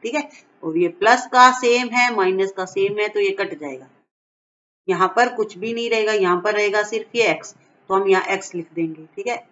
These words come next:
और देखिए बच्चों, जहां पर हर एक जैसा होता है, जैसे सत्रह बटे सात है और तीन बटा सात है, तो आप इस तरह से भी हल कर सकते हो,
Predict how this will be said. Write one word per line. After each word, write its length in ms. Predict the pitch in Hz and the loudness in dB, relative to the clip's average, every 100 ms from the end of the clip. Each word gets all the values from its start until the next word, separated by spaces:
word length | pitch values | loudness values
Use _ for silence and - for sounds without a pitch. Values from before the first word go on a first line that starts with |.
| - | 0
और 260 | 220 240 165 - _ _ _ _ | 6 6 4 -6 _ _ _ _
देखिए 240 | 220 220 277 | 0 2 0
बच्चों, 680 | 247 247 269 277 233 202 190 | -2 -2 -2 0 0 -2 0
जहां 260 | 196 226 220 | 0 2 2
पर 440 | 247 254 - 185 - _ _ _ _ _ _ _ _ _ _ _ _ _ _ - | 6 6 6 2 -8 _ _ _ _ _ _ _ _ _ _ _ _ _ _ -8
हर 280 | - 254 302 - - - - _ _ _ _ _ - | 6 8 8 2 -8 -18 -20 _ _ _ _ _ 6
एक 260 | 233 226 196 | 8 8 6
जैसा 300 | 254 247 240 | 4 6 6
होता 260 | 190 175 | 6 2
है, 60 | 180 | -2
जैसे 240 | 190 196 | -2 -4
सत्रह 340 | 185 208 220 226 | -4 -2 4 4
बटे 380 | 226 220 226 226 | 4 2 2 -2
सात 360 | 220 202 202 | 6 6 6
है 100 | 240 | 4
और 60 | 240 | 4
तीन 220 | 220 214 | 0 -2
बटा 220 | 202 214 220 | -2 -2 -2
सात 320 | 185 147 143 | 0 -2 -4
है, 100 | 139 _ _ _ | -14 _ _ _
तो 40 | 196 | 4
आप 220 | 202 208 233 | 4 4 -4
इस 160 | 226 | 0
तरह 180 | 254 254 | 4 4
से 140 | 262 254 | 4 -2
भी 120 | 247 | 0
हल 120 | 240 | 0
कर 200 | 240 240 | 0 -2
सकते 320 | 247 233 - 254 | -2 -6 -2 0
हो, 360 | 262 269 269 | 2 0 -2